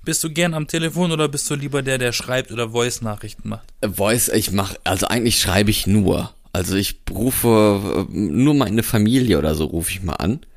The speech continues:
Speaker 2: Aber, äh, wenn ich, wenn ich, wenn ich weiß, ähm, ich, ich will's kurz geklärt haben, dann schreibe ich auch lieber, weil ich auch weiß, <laughs> dass ein Telefonat meistens länger dauert.
Speaker 1: Ja, ist immer so ein random Moment, wenn ich dich anrufen muss.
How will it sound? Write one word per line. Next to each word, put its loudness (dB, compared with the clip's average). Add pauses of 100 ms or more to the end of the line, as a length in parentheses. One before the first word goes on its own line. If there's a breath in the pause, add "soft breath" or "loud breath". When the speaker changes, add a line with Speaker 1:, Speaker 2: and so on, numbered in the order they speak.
(520 soft breath)
Speaker 2:
Aber, 2
äh, -14
wenn 2
ich, 0
wenn 4
ich, 0
wenn 0
ich 0
weiß, 0
ähm, 4
ich, 0
ich -2
will's 2
kurz 4
geklärt 2
haben, 0
dann 2
schreibe -2
ich -2
auch 0
lieber, 2
weil 4
ich -2 (180 loud breath)
auch 4
weiß, 2
<laughs> -
dass -2
ein 0
Telefonat 2 (220 soft breath)
meistens -2
länger 4
dauert. -4 (2000 soft breath)
Speaker 1:
Ja, -4
ist -6
immer 0
so -2
ein -2
random 0
Moment, -2
wenn -2
ich -8
dich -8
anrufen 0
muss. -6